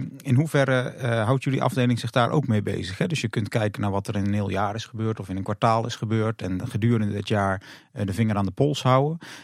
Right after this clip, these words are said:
Ehm, hoe ver gaat dat door? Kijken jullie ook, eh, op dagbasis, eh, bijvoorbeeld, eh, of een horecapunt, eh, voldoende omzet draait om open te blijven? Of, ehm, ja,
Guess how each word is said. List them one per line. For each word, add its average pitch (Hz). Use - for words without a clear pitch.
Ehm, 117
hoe 131
ver 131
gaat 123
dat 110
door? 120
Kijken 104
jullie 101
ook, 101
eh, 95
op 95
dagbasis, 98
eh, 90
bijvoorbeeld, 92
eh, 92
of 92
een 98
horecapunt, 117
eh, 107
voldoende 113
omzet 113
draait 104
om 113
open 139
te 127
blijven? 117
Of, -
ehm, 104
ja, 90